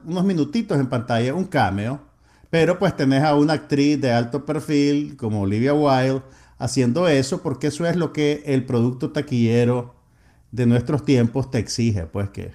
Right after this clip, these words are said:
que tengas personajes reconocidos. Y sale J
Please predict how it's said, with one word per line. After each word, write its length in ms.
que 100
tengas 460
personajes 600
reconocidos. 440
Y 240
sale 300
J 120